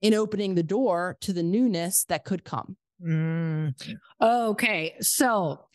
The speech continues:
Speaker 2: speaking of the new, we now have kind of talked about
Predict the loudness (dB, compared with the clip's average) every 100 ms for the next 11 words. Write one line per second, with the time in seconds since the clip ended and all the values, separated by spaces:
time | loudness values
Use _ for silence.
0 | _ _ -4 0 4 4 4 2 0 -2
1 | 2 2 0 _ -6 -2 -2 -2 -4 -6
2 | _ _ _ _ -6 -4 0 0 0 0
3 | -2 -2 -2 -4 -6 -6 -6 -6 -8